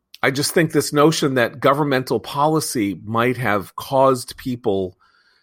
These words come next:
to behave differently, they might have behaved somewhat differently, uh,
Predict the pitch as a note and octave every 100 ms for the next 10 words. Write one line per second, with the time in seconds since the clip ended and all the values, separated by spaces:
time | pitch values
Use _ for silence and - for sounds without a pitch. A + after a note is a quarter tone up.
0 | - - A#2 A2 - C3+ C#3 C3 A#2 A#2+
1 | - _ _ _ _ _ B2 - D3+ -
2 | A2 F#2+ F2+ C#2 D#2 - _ _ _ _
3 | _ _ _ _ _ _ - C#3 C#3+ D#3+
4 | C#3 C#3 B2+ - C#3+ C#3+ D3 D3+ - D#3+
5 | D#3+ E3+ F#3+ _ _ _ _ _ _ _
6 | _ _ _ _ _ _ _ _ A#2 A2+
7 | G2+